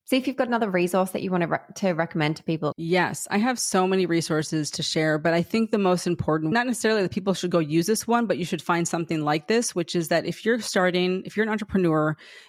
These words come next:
Speaker 2: and you don't have any entrepreneur friends, you need to go get a new squad.
Speaker 1: Yeah.
Speaker 2: So, you know, I used to be a musician. I know a lot of amazing, talented musicians who have no money.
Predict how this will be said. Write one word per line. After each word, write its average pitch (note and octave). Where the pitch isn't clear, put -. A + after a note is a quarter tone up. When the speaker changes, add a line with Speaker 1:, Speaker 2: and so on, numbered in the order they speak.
Speaker 2:
and E3
you E3+
don't A#3
have G3
any G3+
entrepreneur F3
friends, A#3
you F3
need F3+
to G3+
go F3+
get D#3+
a E3
new D3
squad. -
Speaker 1:
Yeah. E3
Speaker 2:
So, F3
you F3
know, D3
I G3
used E3
to F3+
be G3
a -
musician. F#3
I D#3+
know E3
a D#3
lot E3
of F3+
amazing, F#3
talented F3
musicians F3+
who F#3
have F3
no E3+
money. E3